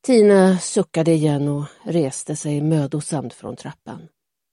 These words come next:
Hon hade ingen lust att försjunka i minnen just nu. Det blev ju inte några hönor, eller så mycket annat heller för den delen.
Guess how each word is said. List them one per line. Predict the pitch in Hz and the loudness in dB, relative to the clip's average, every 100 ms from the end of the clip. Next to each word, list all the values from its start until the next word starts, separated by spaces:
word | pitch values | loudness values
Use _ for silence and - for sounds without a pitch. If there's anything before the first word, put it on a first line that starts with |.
| _ _ _ | _ _ _
Hon | - 160 | -8 -4
hade | 160 160 | 0 0
ingen | 165 170 | 2 2
lust | 185 - - | 2 -2 -10
att | 147 - | -14 -10
försjunka | 165 160 160 139 139 | -10 -4 -4 -4 -4
i | 147 | -4
minnen | 151 135 151 | -2 -4 -4
just | 143 139 - | -4 -6 -8
nu. | 151 151 _ _ _ _ _ _ _ _ | -12 -14 _ _ _ _ _ _ _ _
Det | 185 185 | 0 2
blev | 180 185 | 2 2
ju | 208 | 2
inte | 180 | 2
några | 165 156 | 0 2
hönor, | 170 165 139 139 143 _ _ _ _ _ - | 2 2 0 -2 -6 _ _ _ _ _ -2
eller | 180 170 | 0 0
så | 170 | 0
mycket | 165 160 165 | 0 2 0
annat | 147 147 | 0 -2
heller | 156 185 208 160 | -4 -4 -6 -10
för | - | -6
den | 151 139 | -6 -6
delen. | 147 139 151 | -6 -6 -8